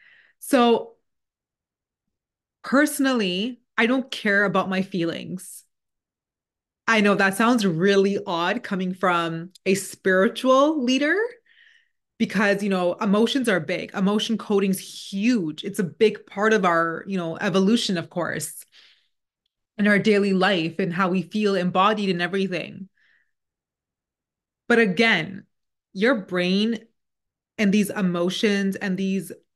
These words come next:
feelings that come through your physical being are limited because they can only feel what they have been exposed to. So if you are making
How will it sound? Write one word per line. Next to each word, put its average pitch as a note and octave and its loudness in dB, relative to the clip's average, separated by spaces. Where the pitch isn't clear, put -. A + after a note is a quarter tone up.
feelings A3 0
that G3 0
come F#3+ 0
through G3+ -4
your F#3 0
physical F#3+ -2
being F#3+ -2
are B3+ 4
limited G#3 0
because B3 4
they A#3+ 4
can C#4 0
only C4 4
feel A3 0
what G3 2
they G3 4
have F#3 -2
been F#3+ 0
exposed G3 0
to. - -8
So B3+ 4
if A#3 -2
you C4 6
are E4+ 4
making A3+ 0